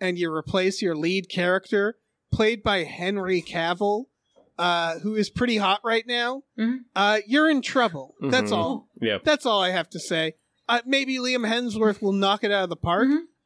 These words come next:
Speaker 1: I'm not sure if it will matter.
Speaker 2: Mm-hmm.
Speaker 1: Like, I'm
Speaker 3: Yeah.
Speaker 1: not sure if fans will accept it,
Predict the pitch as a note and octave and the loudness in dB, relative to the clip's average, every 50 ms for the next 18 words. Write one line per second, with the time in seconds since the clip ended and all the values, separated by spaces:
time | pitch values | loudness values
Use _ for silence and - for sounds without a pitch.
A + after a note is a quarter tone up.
0 | - - A3 A#3+ B3+ C4+ C4+ C4 B3+ - - - C4 B3 B3 C4 C4+ B3+ A#3 G#3 | -4 -2 -2 0 0 -2 -2 -4 -4 -6 -6 -2 0 0 0 0 0 -2 -4 -4
1 | - G#3+ G3 - F3+ E3+ E3 D#3 D3+ C#3+ C#3+ D3 C#3+ C#3+ C3+ - - - - A3+ | -4 -6 -8 -8 -8 -8 -8 -10 -10 -8 -6 -4 -4 -4 -6 -8 -10 -8 -6 -2
2 | A#3 C#4+ D#4+ - _ _ _ _ _ - A3 A3 A3 A#3 A#3 - - C4+ C#4 C#4 | 0 0 -2 -2 _ _ _ _ _ -2 0 2 4 4 4 4 4 4 2 2
3 | C4+ - - - - D4+ C#4+ C4+ C4 B3 A3+ - - - A#3 G#3+ G#3+ A3 A3 A3 | 0 -4 -4 0 2 2 4 4 4 2 0 -2 -4 -4 -2 0 0 0 0 0
4 | A3 A3+ G3+ - F#3+ G3 G3 G3 F#3+ F3+ D#3 - - - - - - F#3+ F3+ F#3 | -2 -2 -2 -2 2 2 4 4 4 2 0 -2 -6 -8 -8 -4 -2 0 -2 -2
5 | - _ - B3 A3 A3 | -2 _ -2 0 0 0